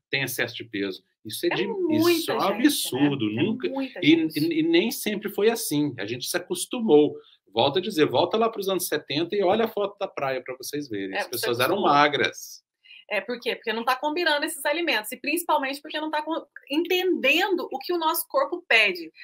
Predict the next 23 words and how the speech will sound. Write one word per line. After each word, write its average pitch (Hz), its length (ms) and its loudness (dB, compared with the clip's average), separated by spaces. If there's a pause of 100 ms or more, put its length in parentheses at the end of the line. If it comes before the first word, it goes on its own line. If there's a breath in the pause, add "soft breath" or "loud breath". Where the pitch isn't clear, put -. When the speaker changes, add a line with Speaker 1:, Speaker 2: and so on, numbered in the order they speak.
(200 loud breath)
Speaker 2:
O 233 60 -8
nosso 370 260 2
corpo, 285 220 0
ele 269 100 -4
tem 277 120 -6
uma 269 140 0
linguagem 233 880 6
que - 80 -4
ele 254 120 0
entende 240 680 -2
e 208 80 -16
tem 277 140 0
uma 277 100 0
linguagem 254 560 2
que 254 80 -6
ele 277 120 -4
não 254 440 -2
entende. 262 600 -4 (380 loud breath)
É 233 80 -4
como 311 200 0
se 359 140 -2
eu 339 140 2
falasse, 311 680 4